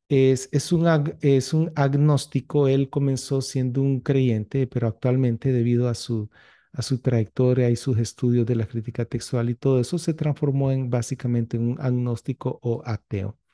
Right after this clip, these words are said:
Él quedó como el principal editor de este libro, El texto del Nuevo Testamento, su transmisión, corrupción y restauración,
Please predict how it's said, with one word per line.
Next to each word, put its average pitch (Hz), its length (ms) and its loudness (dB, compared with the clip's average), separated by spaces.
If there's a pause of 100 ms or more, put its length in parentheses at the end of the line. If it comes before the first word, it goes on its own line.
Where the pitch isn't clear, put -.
(720)
Él 156 320 4
quedó 151 460 4
como 139 240 2
el 123 100 0
principal 127 600 0
editor 147 560 2
de 123 180 4
este 156 260 0
libro, 147 480 2
El 127 180 -6
texto 113 300 -4
del 120 100 2
Nuevo 120 180 0
Testamento, 127 640 -2
su 131 140 -4
transmisión, 117 440 -4
corrupción 120 400 -2
y 117 40 0
restauración, 123 720 -2